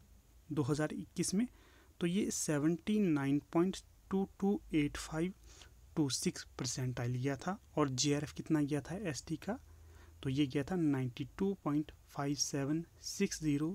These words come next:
ट्रिपल सिक्स परसेंटाइल। तो ये यहाँ पर मुख्य थे, इनको मैंने आपके साथ डिस्कस कर लिया। बाकी आप यहाँ पर अदर कैटेगरी के देख सकते हो। तो दो हज़ार इक्कीस की अगर बात करें हम यहाँ पर,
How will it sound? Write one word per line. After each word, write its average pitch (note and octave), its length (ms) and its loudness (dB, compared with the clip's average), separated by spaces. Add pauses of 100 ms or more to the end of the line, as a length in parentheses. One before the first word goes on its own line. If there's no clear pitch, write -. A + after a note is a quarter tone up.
(400)
ट्रिपल D3 300 -2
सिक्स - 380 -6 (180)
परसेंटाइल। B2 680 -4 (760)
तो F3+ 60 6
ये D#3+ 220 6
यहाँ C#3 300 0
पर C#3 160 -4
मुख्य C#3 460 0
थे, - 180 -2 (140)
इनको C#3 260 0
मैंने B2+ 200 2
आपके B2 240 -4
साथ C#3+ 220 -4
डिस्कस B2+ 440 -2
कर D#3 120 -4
लिया। E3 200 -2
बाकी C3+ 440 -2
आप C#3+ 240 -2
यहाँ C3+ 180 -2
पर E3+ 180 -6 (100)
अदर D3 280 0
कैटेगरी B2 480 -2
के G3+ 180 -2
देख C3 300 -2
सकते - 300 -8
हो। B2 140 -4 (680)
तो D3 80 -4
दो D#3+ 140 2
हज़ार D#3+ 380 0
इक्कीस - 340 -4
की - 180 -2
अगर F3 180 2
बात E3 220 -2
करें E3+ 220 0
हम E3 180 0
यहाँ E3 220 2
पर, - 220 -4